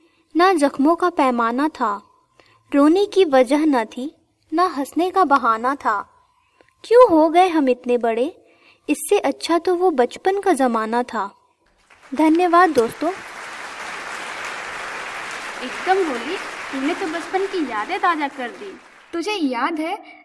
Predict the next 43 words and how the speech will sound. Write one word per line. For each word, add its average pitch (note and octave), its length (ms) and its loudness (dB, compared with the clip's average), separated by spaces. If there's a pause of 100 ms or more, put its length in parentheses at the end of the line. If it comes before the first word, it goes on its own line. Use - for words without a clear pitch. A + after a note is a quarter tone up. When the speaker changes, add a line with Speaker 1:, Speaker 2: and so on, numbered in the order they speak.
Speaker 3:
जब E4+ 160 -6
एग्जाम C4+ 500 -4
आते C#4 300 -2
थे D#4 220 -8 (400)
तभी D4+ 320 -2
हमें G#4+ 220 -4
ये G4 160 -4
सब G#4+ 160 -6
मस्तियाँ E4 400 -2
करने D4 300 0
को D4 120 -6
सूझती C#4 360 -8
थी? D#4+ 580 -10
Speaker 2:
हाँ, C#4 540 -4
और D#4+ 240 -8
एग्जाम C4 440 -6
के F4 140 -6
वक्त G4 260 -8
तुझे F4+ 180 -6
कितनी F4+ 440 -6
मार D#4+ 260 2
पड़ती C#4 400 -6
थी। C4 460 -14 (260)
Speaker 3:
जैसे E4 260 -10
कि G#4 120 -8
तुझे F4 380 -6
मार E4+ 160 0
नहीं C4 180 -2
पड़ती B3 340 -10
थी, - 500 -16 (100)
मार B3+ 260 -2
पड़ने C4 420 -2
के E4 120 -4
डर E4 140 -2
से F4+ 120 -8
तू E4+ 160 -6
तो G#4 120 -6
बेड C#4+ 440 -4
के F#4 80 -8
नीचे F4+ 260 -4
घुस E4 140 0
जाती D#4+ 320 0
थी। D#4 500 -6